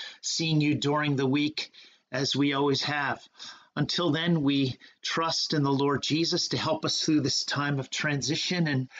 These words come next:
I wanted to welcome you to this, uh, time of opening up the Word together, reading it and studying it. And, uh, you're invited to follow along in your Bible.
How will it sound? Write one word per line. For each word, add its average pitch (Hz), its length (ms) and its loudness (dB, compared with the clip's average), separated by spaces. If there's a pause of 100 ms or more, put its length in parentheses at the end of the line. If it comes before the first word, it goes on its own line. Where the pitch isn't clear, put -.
(320)
I 135 60 -2
wanted 147 360 2 (140)
to 147 220 4
welcome 160 480 0
you 160 140 2
to 151 180 -2
this, - 400 -2 (420)
uh, 135 280 -2 (440)
time 165 380 0
of 139 200 -2 (240)
opening 175 380 2
up 165 140 -4
the 165 100 0
Word 160 300 2
together, 165 600 0 (380)
reading 165 420 2
it 185 280 -2
and 127 240 2
studying 170 680 0
it. 175 280 -2
And, 135 280 -2 (360)
uh, 143 360 -2
you're 160 220 0
invited 156 460 0
to 151 180 0
follow 151 320 0
along 147 320 2
in 143 120 0
your 135 160 0
Bible. 143 560 -2